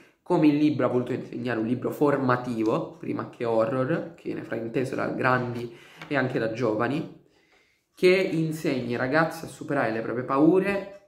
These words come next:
que-, che sono legate alla crescita, che sono legate ai cambiamenti e che sono legate a vecchi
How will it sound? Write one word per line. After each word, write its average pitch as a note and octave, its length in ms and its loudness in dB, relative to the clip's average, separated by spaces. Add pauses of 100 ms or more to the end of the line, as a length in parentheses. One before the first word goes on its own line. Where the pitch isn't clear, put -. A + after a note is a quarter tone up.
(100)
que-, - 260 -4
che B2+ 320 -2
sono B2 220 -6
legate A#2+ 260 0
alla C3 160 0
crescita, E3+ 500 0
che - 80 -8
sono - 200 -10
legate C3 400 -4 (200)
ai B2 120 -2
cambiamenti F3+ 880 2
e C#3 120 -6
che D#3+ 140 -4
sono - 300 -6 (320)
legate B2 760 2
a B2+ 460 2
vecchi C3+ 840 0